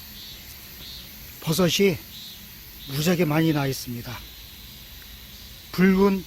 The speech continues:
비단 그물버섯입니다. 이거는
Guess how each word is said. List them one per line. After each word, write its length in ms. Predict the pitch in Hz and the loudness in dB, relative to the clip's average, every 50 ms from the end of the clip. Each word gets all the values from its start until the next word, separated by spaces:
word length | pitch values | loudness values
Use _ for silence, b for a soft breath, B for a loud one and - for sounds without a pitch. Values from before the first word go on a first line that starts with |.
| - - | -8 -6
비단 400 | - 156 170 151 185 170 165 147 - | -2 -2 2 4 4 4 4 2 0
그물버섯입니다. 920 | - 156 165 165 147 151 139 123 139 - - 127 120 117 123 120 113 - - - - - - - - - - - - - - - - - - - - - - - - - - - - - - - - - - - - - - - - - - - - - - - - - - - | 0 2 2 4 2 2 0 0 -2 -4 -4 -6 -6 -6 -8 -10 -12 -14 -14 -16 -18 -18 -18 -18 -18 -18 -20 -20 -20 -18 -18 -18 -16 -16 -16 -16 -16 -14 -14 -14 -12 -12 -12 -12 -14 -14 -14 -14 -14 -14 -14 -14 -14 -14 -14 -14 -14 -14 -14 -12 -10 -10 -10 -10 -12 -12 -10 -4
이거는 460 | - 139 127 143 143 151 170 180 170 | -2 2 4 6 6 8 6 6 4